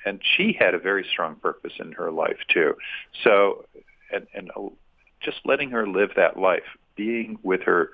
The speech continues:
friends, with these experiences every single day, uh, the wonderful boyfriend that she had, that sort of thing. Those, those are the meaningful things,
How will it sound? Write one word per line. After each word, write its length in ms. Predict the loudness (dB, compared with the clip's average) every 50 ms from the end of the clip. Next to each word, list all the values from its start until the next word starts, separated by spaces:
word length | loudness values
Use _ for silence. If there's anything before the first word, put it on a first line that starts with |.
| -12 -6 0
friends, 460 | 0 2 2 2 0 -2 -6 -10 -14 -16 -14 -14 -14 -14 -14 -10 -2
with 160 | 0 0 0 2 2
these 220 | 2 2 2 0 -4 -10 -4 -4
experiences 1040 | -4 -4 -4 -10 -4 0 2 4 4 4 4 2 0 -2 -4 -4 -2 -2 -2 -4 -8 -12 -16 _ 2 2
every 240 | 2 2 2 -6 -6 -8
single 260 | -10 -4 -2 -2 -2
day, 360 | 2 2 4 4 4 4 0 -2 -6 -16 -16 -16 -18 -18 -8 0
uh, 260 | 2 2 4 4 2 0 -4
the 100 | -6 -6 -4
wonderful 400 | -2 -2 -2 -2 -4 -2 -4 -4
boyfriend 560 | -2 0 2 2 2 2 0 -4 -6 -4 -4
that 120 | -2 0
she 160 | 0 0 0 2
had, 340 | 4 4 6 4 4 2 -2 -14 -16 -12 0 0
that 120 | 0 0 2 0
sort 160 | 0 0 0
of 60 | 0 -4 -4
thing. 220 | -4 -4 -4 -6 _ 2
Those, 180 | 2 2 2 -2 -6
those 280 | -2 2 2 2 4 2
are 60 | -2
the 100 | -2 -2
meaningful 680 | -4 -4 -4 -4 -4 -4 -6 -6 -4 -2 -2 -2 -4 _ _ _ _ _ _ -4
things, 260 | -2 -2 -2 -4 -8